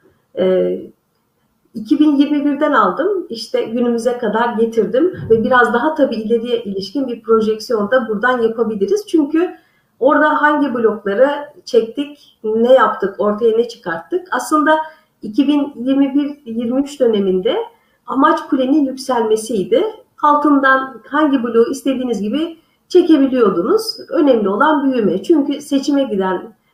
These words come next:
e, bir süreçte en önemli gösterge büyüme zaten. Hani ekonomi ne kadar büyüyor, işsizlik ne kadar azaldı. Onun haricinde gelir dağılımı bozulmuş ya da ödemeler riski dengesine ilişkin riskler ortaya çıkmış.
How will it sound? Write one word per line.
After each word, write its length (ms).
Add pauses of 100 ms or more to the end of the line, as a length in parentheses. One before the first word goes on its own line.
(140)
e, 100 (400)
bir 240
süreçte 760 (380)
en 160
önemli 380
gösterge 520 (100)
büyüme 340
zaten. 540
Hani 320 (300)
ekonomi 460
ne 120
kadar 400
büyüyor, 440
işsizlik 520
ne 120
kadar 260
azaldı. 540 (640)
Onun 260
haricinde 440
gelir 340
dağılımı 460
bozulmuş 600
ya 160
da 300
ödemeler 560
riski 580 (160)
dengesine 520
ilişkin 400
riskler 320
ortaya 380
çıkmış. 460